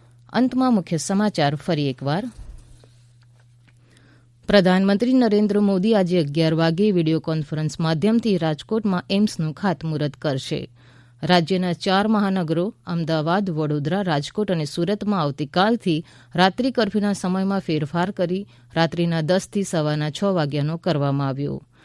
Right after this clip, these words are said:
કેન્દ્ર સરકારે વ્યક્તિગત કરદાતાઓ માટે આવકવેરા રિટર્ન ભરવાની તારીખ દસ જાન્યુઆરી બે હજાર એકવીસ સુધી લંબાવી.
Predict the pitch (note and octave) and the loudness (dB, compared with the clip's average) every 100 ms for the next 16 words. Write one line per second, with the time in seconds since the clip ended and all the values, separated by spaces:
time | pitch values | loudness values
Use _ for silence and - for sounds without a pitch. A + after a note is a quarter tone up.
0 | - _ _ E3+ D#3 D#3 D#3 D3+ E3+ E3+ | -20 _ _ -2 0 0 -2 -2 2 2
1 | E3 D3 D#3+ D3+ E3+ - D#3 D3 D3+ D3 | 2 -2 -4 -2 -4 -2 -4 0 -2 -2
2 | D#3 D3+ D#3 D#3+ D#3+ F#3+ G3+ F3 D#3 C#3+ | -2 0 0 -2 -2 -2 -2 -2 -2 -2
3 | D3+ D3+ D3+ D3 C#3+ D#3 D3 D3+ D#3 D#3 | -2 -2 -2 -2 -2 -4 -2 -2 -2 -2
4 | D3+ D3 F#3+ G3 D#3 - - - - E3+ | -4 -2 0 2 0 -6 -20 -20 -12 -2
5 | G#3 B3+ F3+ F#3+ F3+ G3 G3 G3 F3 E3 | 2 2 2 0 0 0 0 0 0 0
6 | E3 D#3 D3+ E3+ - G#3 G#3 D#3+ C3+ C#3+ | 0 -2 -2 -4 -4 -6 -4 -4 -2 0
7 | E3 D#3+ C#3 C#3 D#3+ A3+ | 0 0 -2 -2 -4 -6